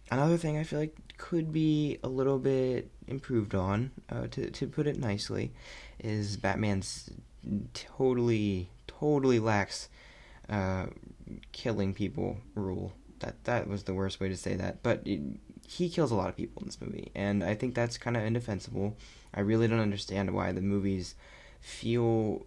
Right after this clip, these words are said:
it's so difficult to just do this. Like, he is a person who watched his parents be killed in front of him by a gun.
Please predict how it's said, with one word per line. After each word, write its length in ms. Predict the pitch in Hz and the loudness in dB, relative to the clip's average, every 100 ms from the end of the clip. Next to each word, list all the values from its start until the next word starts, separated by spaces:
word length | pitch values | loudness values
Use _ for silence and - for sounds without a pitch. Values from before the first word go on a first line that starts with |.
| - | -14
it's 320 | - - 85 - | -8 -4 -4 -4
so 320 | - 107 120 | -2 2 4
difficult 720 | 107 107 120 117 117 117 117 | 4 2 2 2 2 2 0
to 120 | 120 | -2
just 520 | 98 110 104 104 - | -2 2 0 0 -8
do 180 | - 98 | -6 -4
this. 440 | 95 110 117 - - | 0 0 0 -4 -4
Like, 260 | 101 - - - - - | -6 -6 -18 -20 -20 -20
he 400 | - - 135 143 - | -10 0 2 2 2
is 480 | 135 123 120 120 - - - - | 4 4 2 -2 -10 -20 -20 -6
a 180 | 98 98 | -2 -2
person 800 | - 135 127 117 95 90 95 113 - | -2 0 0 -2 -4 -4 -6 -8 0
who 140 | 123 | 0
watched 680 | 120 113 110 123 123 - - - | 2 -2 -2 -2 -4 -8 -10 -10
his 220 | 143 143 | -6 -6
parents 460 | - 160 143 101 - | -4 -4 0 -2 -2
be 160 | - | -6
killed 380 | 104 - 123 127 | -6 -4 0 2
in 100 | 117 | 2
front 220 | 110 117 | 2 2
of 80 | 107 | 2
him 160 | 110 - | -2 -8
by 200 | - 120 | -6 -2
a 120 | 147 | 0
gun. 380 | 135 139 104 - | 2 2 2 -2